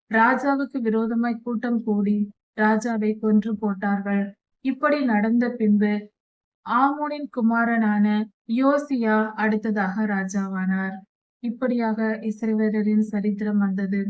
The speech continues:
நாம் ஒவ்வொருவரும் இந்த சரித்திரத்தை மனதில் வைத்து எப்பொழுதும் கர்த்தருக்கு கீழ்ப்படிந்திருப்போம். பொல்லாத ஆவிகளின் வணக்கத்திற்கும் பொல்லாத மனிதர்களின் வழிகளில் நடப்பதற்கும் நாம் நம் இருதயத்தை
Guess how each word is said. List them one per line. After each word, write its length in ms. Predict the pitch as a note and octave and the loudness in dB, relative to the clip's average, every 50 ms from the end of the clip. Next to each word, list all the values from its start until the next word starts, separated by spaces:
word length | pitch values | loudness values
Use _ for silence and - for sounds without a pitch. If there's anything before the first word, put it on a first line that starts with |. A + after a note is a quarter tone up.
| G3+ G3+ - _ _ _ _ _ _ | -6 -8 -12 _ _ _ _ _ _
நாம் 320 | A3+ A3 A3 A3 G#3+ G#3+ | 0 2 4 4 4 4
ஒவ்வொருவரும் 840 | G#3+ A3 A3+ A3+ A3+ B3+ C4 C4 C4+ C4 C4 C4 C4+ C4+ C#4+ - - _ | 4 2 0 0 -2 -2 0 0 0 0 0 0 0 -2 -2 -6 -10 _
இந்த 240 | A3+ A3+ A3 A3 A3 | 0 2 2 2 0
சரித்திரத்தை 680 | G#3+ - A3 A3 A3 A3 G#3+ B3+ A#3+ A#3+ A#3 B3 A#3+ | 0 0 0 0 0 0 0 -2 -2 -2 -2 -2 0
மனதில் 520 | A3+ A3+ A3+ A3 A3+ A#3+ B3 C4 C4+ B3+ A3+ | 0 2 2 2 0 0 0 0 -2 -2 0
வைத்து 600 | G#3+ G#3 G#3 G#3 G3+ G3 A3 G#3+ G#3+ G#3+ - - _ _ _ _ - | 0 0 0 -2 0 0 0 0 0 -2 -8 -16 _ _ _ _ -4
எப்பொழுதும் 600 | A#3 A#3+ A#3+ A#3+ A#3+ C#4+ C#4+ C#4+ C#4+ C#4+ C#4+ C#4+ - | 0 0 0 0 -2 -2 -4 -4 -2 -4 -4 -4 -2
கர்த்தருக்கு 460 | A#3+ G#3+ G3+ G3+ A#3+ A#3+ B3+ - C4 | -2 -2 -2 -2 -2 -2 -2 -2 -4
கீழ்ப்படிந்திருப்போம். 1040 | A#3+ G#3+ - A#3 A#3 G#3+ - A#3 A3 A#3 A#3 A3 A3 G#3+ G#3 G3+ G3+ G#3+ G#3+ G#3 G#3 G#3 G#3 - - _ _ _ _ _ | -4 -4 -4 -4 -6 -4 -4 -2 -2 0 2 2 2 2 0 0 -2 -2 -2 -2 -2 -2 -4 -8 -16 _ _ _ _ _
பொல்லாத 540 | B3 A#3+ A#3+ A#3+ B3+ B3+ C4 C4 C4+ C4+ | 0 0 2 2 2 2 2 2 2 0
ஆவிகளின் 540 | A#3+ A3 A3 A3 A#3 A3+ A#3 A3+ A3+ A3 G#3+ | 2 2 2 0 0 -2 -2 0 2 2 4
வணக்கத்திற்கும் 760 | G#3+ G3+ G#3 G#3 G#3 A3+ G#3 G#3+ A3+ G#3+ G#3+ G#3 - B3+ B3+ B3+ B3 - | 4 4 2 0 -2 -4 -4 -2 0 -2 -2 -2 -2 -4 -4 -4 -6 -8
பொல்லாத 640 | - A#3 A#3 A#3+ B3+ C4 C4 C4+ C4 C#4 C#4 C#4 C#4 - _ _ _ _ _ _ _ _ _ | -6 -4 -2 0 0 0 0 0 0 -2 -2 -4 -6 -10 _ _ _ _ _ _ _ _ _
மனிதர்களின் 1040 | - A#3 A#3 A#3+ B3+ B3+ C4 B3+ B3+ A#3+ A#3+ A#3 A3+ A3+ A3 A3 G#3+ G#3+ G3+ G3+ | -2 0 2 2 2 2 0 0 -2 -2 -2 0 0 2 2 4 4 2 2 0
வழிகளில் 580 | G3+ G#3+ A3+ B3+ C#4 C4+ - C#4 C4+ C4 A#3+ A3 | 0 0 2 2 0 0 0 0 0 0 2 2
நடப்பதற்கும் 840 | G#3+ G3+ G3+ A3 A3 - B3 A3 A3+ A3 A3+ A3 - C4+ C4 C4 B3 | 2 2 2 0 0 -2 -4 -2 -2 -2 -4 -4 -6 -6 -6 -6 -4
நாம் 380 | A3 G3+ G#3 G#3+ G#3+ A3 A3 | -2 0 2 4 4 4 4
நம் 300 | G#3+ G#3+ G#3 G#3 G#3 G#3 | 4 4 4 2 2 2
இருதயத்தை 600 | G3+ G#3+ A3 A#3+ A#3 B3+ B3 A#3+ B3 B3 A#3+ A#3 | 2 2 0 0 -2 -4 -4 -4 -4 -4 -4 -4